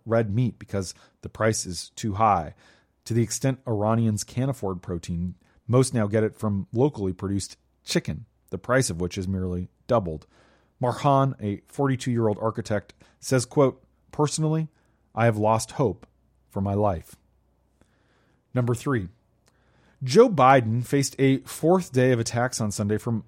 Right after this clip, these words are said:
his rivals over past positions on racial issues, particularly from Kamala Harris, who had that heated exchange with him on Thursday night during the debate about busing. Cory Booker called out Biden on Meet the Press Sunday, saying he has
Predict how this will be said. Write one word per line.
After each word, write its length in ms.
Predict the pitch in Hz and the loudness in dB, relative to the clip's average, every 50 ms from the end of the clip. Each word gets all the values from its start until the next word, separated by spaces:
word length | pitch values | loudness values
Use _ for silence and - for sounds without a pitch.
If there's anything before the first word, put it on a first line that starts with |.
| _ - | _ -2
his 240 | 113 127 120 117 - | 0 0 0 0 -2
rivals 520 | 120 120 131 151 147 113 95 92 107 - - | 0 2 4 4 4 2 0 -2 -4 -6 -4
over 280 | - 117 113 113 113 110 | -2 -2 0 0 0 -2
past 480 | - _ - - 135 139 135 - - - | -2 _ -4 0 0 0 0 0 -4 -6
positions 460 | 120 110 117 110 - 120 120 120 - - | -4 -4 -4 -4 -2 -2 -4 -4 -4 -2
on 140 | 117 120 | -2 0
racial 340 | 117 117 120 113 - 107 95 | 2 2 2 0 0 -2 -6
issues, 380 | 90 82 - - 60 - - - - - _ _ _ _ _ | -6 -8 -10 -12 -16 -16 -18 -20 -20 -20 _ _ _ _ _
particularly 480 | - - - 156 - 156 139 123 120 113 | -8 -4 -2 0 2 2 4 4 4 2
from 220 | - - 110 104 | 0 0 -2 -2
Kamala 400 | 101 - - 117 110 110 107 107 | -2 -2 0 0 2 2 0 -2
Harris, 400 | 101 107 120 120 117 117 117 - - - - - _ _ _ _ | -2 0 0 0 0 0 -2 -4 -10 -14 -20 -20 _ _ _ _
who 220 | - 117 117 113 | -2 2 2 4
had 160 | 104 117 127 120 | 4 4 4 4
that 160 | 120 107 101 | 4 2 2
heated 240 | 107 127 120 107 107 | 0 -2 -2 -2 -2
exchange 400 | 98 - - - 123 113 113 107 | -4 -6 -4 -2 -2 0 0 0
with 100 | 104 104 | 0 -2
him 80 | 101 | -2
on 140 | 98 101 98 | -2 -2 -4
Thursday 340 | 87 110 110 110 92 98 101 | -4 -4 -4 -4 -4 -4 -4
night 240 | 92 101 104 104 92 | -2 -2 -4 -4 -6
during 220 | - 101 95 95 | -6 -6 -6 -4
the 60 | 95 87 | -4 -4
debate 240 | 92 87 101 101 | -4 -4 -2 -2
about 340 | 98 92 98 95 - - 85 | -2 -2 -4 -6 -6 -6 -2
busing. 400 | 80 113 110 - - 85 76 85 - _ _ _ _ _ _ _ _ _ - | 0 0 2 0 -2 -8 -10 -12 -14 _ _ _ _ _ _ _ _ _ -4
Cory 260 | - 151 151 147 135 | 2 4 6 6 6
Booker 400 | 117 131 135 135 - 151 156 165 165 _ _ _ _ _ _ - | 4 2 0 0 0 -2 -2 -2 -4 _ _ _ _ _ _ -4
called 320 | - 143 135 127 131 131 | 2 4 6 6 6 6
out 220 | 127 120 123 117 110 | 6 4 4 2 2
Biden 280 | 113 113 113 117 117 | 0 2 2 0 0
on 140 | 113 107 107 | 0 0 0
Meet 140 | 113 104 - | 0 -2 -2
the 60 | 104 | -6
Press 300 | - - - 147 139 - | -8 -4 -2 -2 -2 -2
Sunday, 360 | - 110 101 98 98 104 110 | -4 -6 -4 -2 -2 -2 -2
saying 280 | 113 - - 120 117 110 | -2 -2 -2 -2 -2 0
he 140 | 107 113 110 | 0 0 0
has 160 | 107 90 | -2 -2